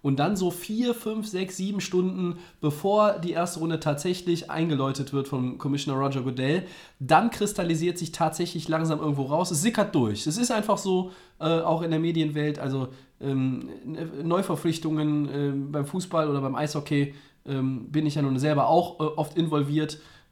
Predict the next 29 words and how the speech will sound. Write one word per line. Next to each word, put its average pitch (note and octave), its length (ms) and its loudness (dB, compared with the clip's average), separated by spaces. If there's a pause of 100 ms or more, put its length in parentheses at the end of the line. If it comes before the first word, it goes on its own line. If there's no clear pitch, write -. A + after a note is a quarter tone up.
äh, D3 60 -6
und, C#3 340 -2
und C#3+ 160 0
weiß D3 220 2
ab C#3+ 160 -4
und C#3+ 100 0
zu - 80 -4
mal C#3 160 0
was C3 140 -2
vorher, F3 500 0
äh, C#3+ 100 0
nicht C#3 240 -2
immer E3 320 0
oder B2+ 360 -2 (340)
auch D3+ 140 -6
nicht - 140 -6
oft, A3 260 2
aber C#3+ 180 0
ab - 100 -6
und - 80 -4
zu B3 160 0
wenigstens. E3+ 380 0 (260)
So, D3+ 220 2
und E3+ 340 0
da G3+ 240 2
kam A3 360 4
das D3+ 200 0
durch G3 320 0
und D#3+ 220 0